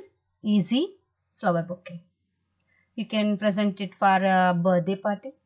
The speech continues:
birthday, or, uh, keep it as a decoration, dining table, or entrance,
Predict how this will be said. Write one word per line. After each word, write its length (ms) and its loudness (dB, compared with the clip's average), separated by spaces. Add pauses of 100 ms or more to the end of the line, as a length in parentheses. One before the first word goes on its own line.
(360)
birthday, 500 -2 (600)
or, 200 -2
uh, 280 2 (380)
keep 200 -6
it 120 -4
as 260 2
a 260 0
decoration, 640 -4 (420)
dining 360 0
table, 320 -8 (640)
or 200 0
entrance, 580 -2